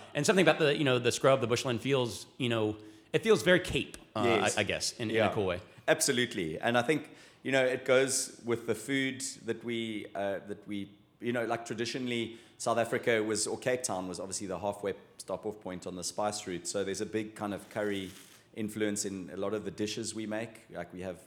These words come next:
Speaker 2: bobotie, which is a sort of a curried mince. We do a lot of potjies, which means, uh, it's like a small cast iron pot that we put on the fire.
Speaker 1: Oh, cool.
Speaker 2: And then, uh, work with curry spices in those as well. And for me, you know, Pinotage goes with that.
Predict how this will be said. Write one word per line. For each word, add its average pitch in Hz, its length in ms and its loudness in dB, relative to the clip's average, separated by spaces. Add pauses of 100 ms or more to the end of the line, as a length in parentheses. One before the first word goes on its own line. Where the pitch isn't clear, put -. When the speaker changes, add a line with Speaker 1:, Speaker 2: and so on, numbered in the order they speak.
(140)
Speaker 2:
bobotie, 107 560 0
which 98 220 -6
is 87 140 -6
a 90 200 0 (300)
sort 90 160 -10
of 87 80 -6
a 92 60 -4
curried 101 460 -2
mince. 98 500 -4 (300)
We 101 100 -6
do 104 140 2
a - 20 2
lot 101 180 2
of 104 160 0 (380)
potjies, 135 480 2
which 104 200 -6
means, 104 460 -4
uh, 87 380 -2 (160)
it's - 160 -8
like 98 180 -4
a 101 60 -6
small 110 600 -2
cast 101 300 -4
iron 95 300 -6
pot - 320 -4
that 98 120 -12
we 90 60 -10
put 104 180 -10
on 95 140 -4
the 87 60 -10
fire. 104 600 -2
Speaker 1:
Oh, 143 140 2
cool. 131 220 0
Speaker 2:
And 101 180 0
then, 98 240 -2
uh, 98 220 0 (240)
work 110 240 2
with 107 160 -2
curry 120 260 2
spices 107 480 -2
in 98 100 -6
those 101 220 -2
as 90 160 -8
well. 113 280 -2
And 98 140 -8
for 101 140 -12
me, 98 300 -4 (100)
you 95 140 -8
know, 90 120 -6 (120)
Pinotage 101 560 -6
goes 95 320 -2
with 95 180 -10
that. 95 300 -6